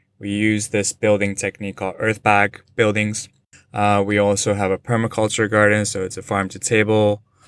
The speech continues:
farm to table to farm concept. At the restaurant, we also have a shop, uh, that's, that only sells, uh, products with environmental and social impact stories. You know, everything that we do is really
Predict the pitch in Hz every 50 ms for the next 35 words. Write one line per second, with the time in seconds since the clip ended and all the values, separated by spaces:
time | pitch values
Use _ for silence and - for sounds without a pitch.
0 | _ _ - - 123 123 123 120 104 - - 113 110 101 107 98 104 95 - -
1 | 101 101 104 104 104 104 104 107 120 _ _ _ _ - - 120 110 107 101 -
2 | 110 104 - - - - _ _ _ _ _ _ _ _ _ _ _ _ _ -
3 | - - - 113 104 - 98 101 107 107 - - - 113 107 107 107 104 104 101
4 | 104 107 104 104 101 - 107 98 92 95 - - - 120 110 107 - _ _ _
5 | _ _ _ _ _ _ _ _ _ - 104 104 104 101 98 98 92 101 98 95
6 | 95 - - - - - - 104 98 - 107 113 113 110 107 104 - - 110 104
7 | 101 101 98 98 92 - - - _ _ _ - 101 95 98 - - 113 107 104
8 | 104 98 92 - - - 104 101 101 98 95 92 - - - _ _ _ _ _
9 | _ _ _ _ _ _ _ - 110 107 101 104 101 98 98 98 101 101 98 -
10 | 107 98 98 98 85 95 95 92 92 - 101 95 - - 95 95 101 101 - 110
11 | 113 - - - 120 117 113 110 110 110 110 107 - - - _ _ _ _ _
12 | - - 117 110 110 104 107 123 131 131 139 135 131 127 127 123 120 113 113 104
13 | 98 110 107 101 107 113 113 113 107 107 101 98 92 95 - - 107 101 101 101
14 | 92 90 - - 107 107 107 107 104 101 98 95 92 92 -